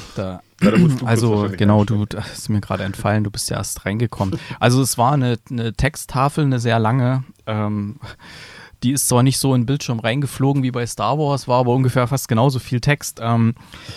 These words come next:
Speaker 1: und zwar geht's darum, äh, es gab wohl in Amerika so eine, so eine Serie von, von Morden,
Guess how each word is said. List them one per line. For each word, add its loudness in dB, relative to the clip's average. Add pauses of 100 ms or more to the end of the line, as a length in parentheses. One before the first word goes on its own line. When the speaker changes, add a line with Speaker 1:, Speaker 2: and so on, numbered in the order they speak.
(320)
Speaker 1:
und -4
zwar 0 (420)
geht's -2
darum, 2 (100)
äh, -2
es -14 (100)
gab -4
wohl 4 (300)
in 2
Amerika 0
so -2
eine, 0
so -4
eine 4
Serie 0
von, -2
von -4
Morden, 4